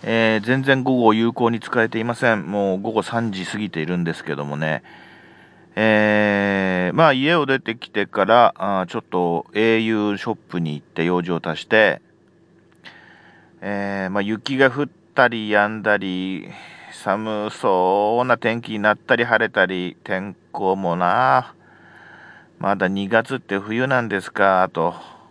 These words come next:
言わざるを得ない感じで。まあ、今一旦止んでますけどね。青空も見えてますけれどもね。なんか、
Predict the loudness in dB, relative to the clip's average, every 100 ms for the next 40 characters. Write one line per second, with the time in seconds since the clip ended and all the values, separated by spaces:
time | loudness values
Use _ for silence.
0 | _ -18 -8 -6 -4 -4 -4 -4 -4 -6
1 | -8 -8 -8 -10 -12 -8 -6 -6 _ -20
2 | -20 -20 -20 -20 -20 -20 -20 -20 _ 2
3 | 2 2 -2 -4 _ 0 2 4 2 2
4 | 0 2 0 0 0 0 -2 -2 0 0
5 | -2 -4 -2 0 2 2 0 0 -2 -2
6 | 0 0 0 -2 2 2 2 -2 0 0
7 | 0 2 4 4 2 0 -2 -2 4 4